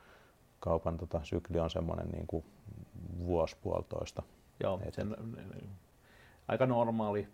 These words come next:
Speaker 2: B two B
Speaker 1: Mm.
Speaker 2: myynnissä puhutaan kuusi viiva kahdeksantoista kuukautta.
Speaker 1: Mm, kyllä. Ja
Speaker 2: Mites teillä asiakashankinta toimii? Teillä on tietenkin, ää, voisin kuvitella, että kohtuullisen helppo löytää se niinku kohderyhmä,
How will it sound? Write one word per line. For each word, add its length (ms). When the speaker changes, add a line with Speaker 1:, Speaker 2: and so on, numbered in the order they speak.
Speaker 2:
B 40
two 80
B 60
Speaker 1:
Mm. 160
Speaker 2:
myynnissä 400
puhutaan 360
kuusi 220
viiva 140
kahdeksantoista 600
kuukautta. 680
Speaker 1:
Mm, 200
kyllä. 180
Ja 60
Speaker 2:
Mites 240
teillä 180
asiakashankinta 840
toimii? 280
Teillä 180
on 60
tietenkin, 640
ää, 500
voisin 340
kuvitella, 380
että 120
kohtuullisen 640
helppo 380
löytää 360
se 240
niinku 260
kohderyhmä, 800